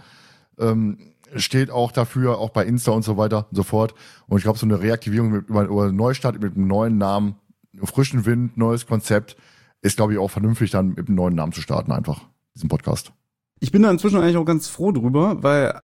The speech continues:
Speaker 2: erst dachte ich so, "Ach, schade, Hollywood Schaukel ist ja schon so ein Begriff, ne? Also hat sich so etabliert." Aber so inzwischen sage ich auch, ich glaub, es ist ganz gut so.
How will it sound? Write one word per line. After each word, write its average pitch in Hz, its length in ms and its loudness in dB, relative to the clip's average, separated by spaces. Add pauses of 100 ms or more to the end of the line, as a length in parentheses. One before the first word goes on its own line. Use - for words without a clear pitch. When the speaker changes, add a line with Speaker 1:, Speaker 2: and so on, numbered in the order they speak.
(140)
Speaker 2:
erst 147 280 0
dachte 156 180 -4
ich 139 60 -8
so, - 160 -2
"Ach, 123 80 -4
schade, 135 360 2 (360)
Hollywood 135 260 4
Schaukel 135 260 -2
ist - 240 -4
ja 160 80 2
schon 135 220 4
so 131 120 4
ein 123 60 8
Begriff, 123 600 0 (100)
ne? 113 260 0
Also 113 160 0
hat 120 140 0
sich 127 100 -8
so - 80 -6
etabliert." 120 600 -2 (720)
Aber 143 260 4
so 147 80 4
inzwischen 156 320 4
sage 147 160 4
ich 139 120 -2
auch, 135 280 2
ich - 100 -14
glaub, 165 200 4
es 139 80 -2
ist 135 100 -6
ganz 117 220 -2
gut 113 200 -6
so. - 220 -8